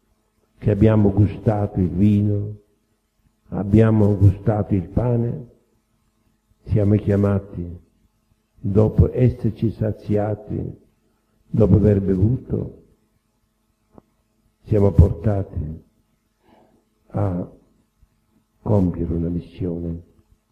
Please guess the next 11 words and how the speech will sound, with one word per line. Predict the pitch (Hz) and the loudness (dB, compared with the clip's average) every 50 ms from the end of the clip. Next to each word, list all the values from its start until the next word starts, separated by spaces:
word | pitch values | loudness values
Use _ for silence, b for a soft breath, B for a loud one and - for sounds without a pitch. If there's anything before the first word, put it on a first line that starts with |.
| _ _ _ _ _ _ _ _ _ _ _ _ _ _ _ | _ _ _ _ _ _ _ _ _ _ _ _ _ _ _
Portate | 90 98 98 - - - - 101 98 92 - - - 87 85 85 - _ _ _ _ _ _ _ _ _ _ _ _ _ _ _ _ _ _ - | -2 -2 -2 -2 -4 -6 -6 -4 -4 -6 -6 -8 -8 -8 -8 -12 -16 _ _ _ _ _ _ _ _ _ _ _ _ _ _ _ _ _ _ -4
ai | - 110 110 | 0 0 0
fuggiaschi | - 110 123 113 98 104 113 123 - - - - - - | 2 4 2 4 4 2 2 2 0 -4 -8 -12 -10 -8
il | 101 98 87 - | -8 -8 -8 -4
pane | - - 101 101 98 92 90 87 82 73 78 _ _ _ _ _ _ _ _ _ _ _ _ _ _ _ _ _ _ _ _ _ | -4 -4 -4 -2 -4 -4 -6 -6 -10 -12 -16 _ _ _ _ _ _ _ _ _ _ _ _ _ _ _ _ _ _ _ _ _
e | - | -2
agli | 101 95 90 95 | -2 0 0 0
assetati | 95 - - 98 101 92 - 101 90 90 90 - 95 | 0 -2 -2 -4 -4 -4 -4 -4 -6 -6 -6 -6 -6
l'acqua | 90 90 82 - - - - - 82 82 80 82 _ _ _ _ _ _ _ _ _ | -6 -6 -8 -10 -16 -20 -14 -12 -12 -12 -14 -16 _ _ _ _ _ _ _ _ _
nel | - 104 92 82 | -8 -6 -6 -6
deserto. | - 85 85 - 104 95 92 87 80 - - - - - - 90 | -6 -8 -6 -6 -6 -6 -6 -8 -10 -16 -18 -16 -16 -16 -18 -20